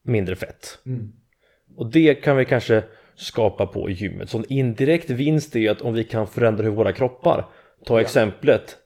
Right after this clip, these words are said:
Speaker 1: hela fotbollsvärlden skulle se ut som Cristiano Ronaldo.
Speaker 2: Ja.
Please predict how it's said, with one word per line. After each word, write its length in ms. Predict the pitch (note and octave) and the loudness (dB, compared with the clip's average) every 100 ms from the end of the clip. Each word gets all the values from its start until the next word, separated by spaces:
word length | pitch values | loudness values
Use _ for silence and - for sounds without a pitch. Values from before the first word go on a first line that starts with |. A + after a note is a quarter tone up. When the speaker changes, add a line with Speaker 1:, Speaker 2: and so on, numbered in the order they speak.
| _ | _
Speaker 1:
hela 280 | B2+ G#2 | -2 0
fotbollsvärlden 600 | G2+ A#2 - F#2+ - G#2+ A2 | 0 -4 -4 -4 0 0 0
skulle 280 | - C3 | -2 -2
se 140 | A2+ A2+ | -2 -4
ut 120 | F#2+ | -4
som 220 | A2+ G#2+ | -2 -2
Cristiano 480 | G2 A2 - G#2 G#2 | -4 -6 -2 -2 0
Ronaldo. 540 | G#2+ A2 G#2 C3+ C#3 F#2 _ _ | 0 0 0 0 -2 -4 _ _
Speaker 2:
Ja. 220 | - A2+ | -16 -16